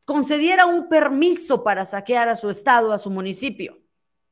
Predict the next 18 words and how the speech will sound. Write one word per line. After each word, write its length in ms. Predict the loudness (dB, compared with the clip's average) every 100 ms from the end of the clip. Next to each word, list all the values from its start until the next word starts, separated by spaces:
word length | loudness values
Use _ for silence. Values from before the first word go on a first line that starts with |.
| _ _ _
Solamente 640 | -4 0 0 0 -2 -4
tiene 680 | -6 -6 -6 -6 -8 -14 _ -2
nueve 720 | 0 2 0 -2 -4 -6 -8 -4
meses 580 | -4 -4 -6 -6 -8 -10
en 140 | -8
el 100 | -4
gobierno, 720 | -4 -2 -2 -4 -10 -12 _ -10
Luis 180 | -8
Donaldo 400 | -6 -6 -6 -6
Colosio 380 | -4 -6 -4 -8
Riojas, 560 | -6 -8 -8 -14 -16 -18 _ _ _ _ _ _ _ _ _ _ _ _ _ _ -6
y 180 | 2
el, 160 | 2 2
el 240 | 0 -2
municipio 640 | -2 0 0 0 0 -2 -2
de 80 | -2
Monterrey 680 | -4 -4 -4 -4 -6 -8 _
sigue 400 | -6 -4 -2